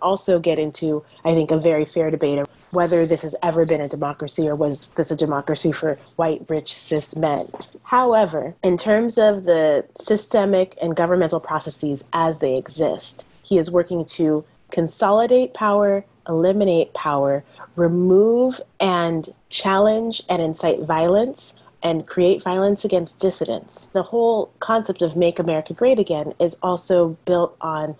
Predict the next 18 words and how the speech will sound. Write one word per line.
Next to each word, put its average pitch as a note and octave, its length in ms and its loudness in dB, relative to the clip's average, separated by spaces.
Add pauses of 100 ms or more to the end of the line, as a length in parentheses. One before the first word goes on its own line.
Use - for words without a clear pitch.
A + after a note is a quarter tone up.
(200)
the F3 140 2
terror F3+ 720 0
that E3 180 -2
the F3 80 -2
white E3 380 0
right D#3 400 -2 (260)
is F3 180 0
feeling, G3+ 680 0
recognizing E3 880 -4
that C#3 160 -16
they D3 160 0
are C#3 140 -4
mi-, C#3+ 180 -6 (140)
an E3+ 100 2
increasing D#3 480 -2
minority. A2 580 -4 (440)
I F3+ 140 2
call F#3+ 340 -2